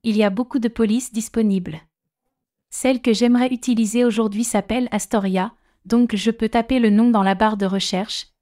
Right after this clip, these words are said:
et elle apparaîtra alors. Je sélectionne cette police, et vous pouvez voir que ma lettre K, à l'écran, est maintenant dans la police que j'ai choisie. Je vais juste changer la taille.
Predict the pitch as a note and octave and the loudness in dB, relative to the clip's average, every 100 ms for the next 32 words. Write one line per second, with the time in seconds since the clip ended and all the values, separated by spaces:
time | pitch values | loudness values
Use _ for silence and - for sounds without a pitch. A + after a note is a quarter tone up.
0 | _ G#3 G3+ A3 A#3 A3+ G#3+ - F#3+ F3 | _ -2 0 2 2 0 -2 0 -2 0
1 | E3+ D#3+ - _ _ _ _ _ _ _ | -4 -6 -12 _ _ _ _ _ _ _
2 | _ _ _ _ _ _ _ _ _ _ | _ _ _ _ _ _ _ _ _ _
3 | - G3 A3+ C#4+ C#4+ C#4 - C4+ C#4 A3+ | -8 -2 0 0 0 -2 0 2 2 -2
4 | - - G3 A#3+ - - - _ - G3+ | -2 -2 0 0 -4 -12 -16 _ -2 0
5 | A3 A#3 A3+ B3 A#3 A#3+ - G#3 F#3+ G#3 | 0 -2 0 2 2 0 0 2 2 0
6 | - G#3 - G3 - _ - F#3+ A3 - | -4 -6 -2 -2 -4 _ -2 0 0 -2
7 | G#3+ C4 - _ - G3+ A#3+ A#3+ A#3+ A#3+ | -2 -2 -6 _ 0 2 2 2 2 4
8 | A3+ G3 F#3+ A3+ G3+ A#3 - - F#3+ F#3+ | 4 2 2 0 0 0 -2 -2 -2 -2
9 | - F3+ E3+ E3+ - _ _ _ _ _ | -2 -4 -4 -8 -12 _ _ _ _ _
10 | _ _ _ _ _ _ _ F#3+ G#3+ G#3 | _ _ _ _ _ _ _ -4 -2 0
11 | G#3+ A3 C4+ C4 - A3 G3+ A3 F#3+ G3 | -2 -2 -4 -4 -2 0 0 0 -2 -2
12 | F3+ E3+ E3 | -2 -2 -6